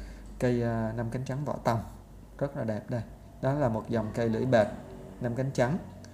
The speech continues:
Mũi thì hồng hồng chứ không được trắng như là cây huyền thoại hay là cây tích lịch hỏa. Nói chung là về tình hình bán hàng thì, à,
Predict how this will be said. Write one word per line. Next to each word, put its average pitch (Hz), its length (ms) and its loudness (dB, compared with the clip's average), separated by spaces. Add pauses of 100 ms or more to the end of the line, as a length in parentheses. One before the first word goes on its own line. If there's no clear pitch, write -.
(200)
Mũi 110 240 -2
thì 110 260 0
hồng 104 260 -4
hồng 107 280 0
chứ 117 60 -6
không 123 160 -2
được 110 200 -2
trắng 120 180 2 (300)
như 120 120 -2
là 104 120 0
cây 117 200 0
huyền 104 180 -4
thoại 101 200 -6
hay 113 80 -4
là 110 160 -4
cây 113 120 -2
tích 135 160 -6
lịch 123 140 -4
hỏa. 98 260 -2 (1600)
Nói 160 80 6
chung 156 200 10
là 139 120 12
về 117 260 10
tình 120 180 4
hình 120 200 4
bán 135 120 10
hàng 127 360 6
thì, 120 220 4
à, 113 280 4